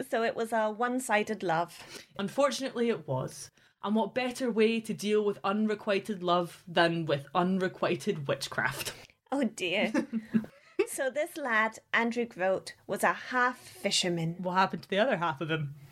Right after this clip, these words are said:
Speaker 2: <laughs> Did it, <laughs> did it porpoise eat it? <laughs>
Speaker 1: Jenny, a half fisherman is a fisherman who'd go out on a wee open boat for deep sea fishing.
Speaker 2: Mm.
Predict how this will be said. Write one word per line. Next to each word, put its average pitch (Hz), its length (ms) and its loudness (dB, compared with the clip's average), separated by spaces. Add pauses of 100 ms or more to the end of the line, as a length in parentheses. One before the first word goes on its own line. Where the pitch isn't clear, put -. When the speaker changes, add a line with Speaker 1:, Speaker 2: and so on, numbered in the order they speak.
(160)
Speaker 2:
<laughs> - 380 -12
Did 233 120 0
it, 349 140 2
<laughs> - 680 -4
did - 120 -4
it 247 140 4
porpoise 269 540 -2
eat 302 140 -10
it? 440 400 0 (680)
<laughs> - 120 -2 (840)
Speaker 1:
Jenny, 330 480 2
a 311 100 2
half 339 320 2 (100)
fisherman 202 580 0 (280)
is 220 440 0
a 196 80 2
fisherman 247 520 2
who'd 226 240 -6
go 277 200 0
out 226 360 -2
on 214 360 0
a 226 60 4
wee 269 440 2
open 262 400 0
boat 190 460 -2 (100)
for 185 400 0 (100)
deep - 240 -2
sea 196 300 -2
fishing. 170 440 0
Speaker 2:
Mm. 151 400 0